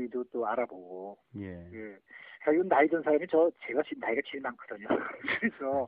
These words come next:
Speaker 2: 그렇죠.
Speaker 1: 저는 이제 항상 내가, "야, 나는 전 오늘, 이, 어, 금년이면 난 태물이다." 이런 얘기도 해요, 내가.
Speaker 2: 예.
Speaker 1: 하면서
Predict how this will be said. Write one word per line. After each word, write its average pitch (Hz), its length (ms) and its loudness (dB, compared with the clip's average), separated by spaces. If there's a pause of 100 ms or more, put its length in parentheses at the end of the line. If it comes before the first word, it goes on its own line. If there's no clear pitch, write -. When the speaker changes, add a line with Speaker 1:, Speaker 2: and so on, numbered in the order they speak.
(120)
Speaker 2:
그렇죠. 104 440 -16 (720)
Speaker 1:
저는 160 200 2
이제 151 100 4
항상 165 360 2
내가, 156 240 4 (500)
"야, 117 140 2
나는 110 260 -4
전 127 300 -4 (500)
오늘, 143 200 -8 (180)
이, 117 160 -10
어, 110 360 -4 (120)
금년이면 135 480 -6
난 120 220 -4
태물이다." 123 560 0
이런 135 200 -2
얘기도 127 220 -4
해요, 123 220 -4
내가. 92 500 -8 (220)
Speaker 2:
예. 92 200 -10 (200)
Speaker 1:
하면서 104 420 -14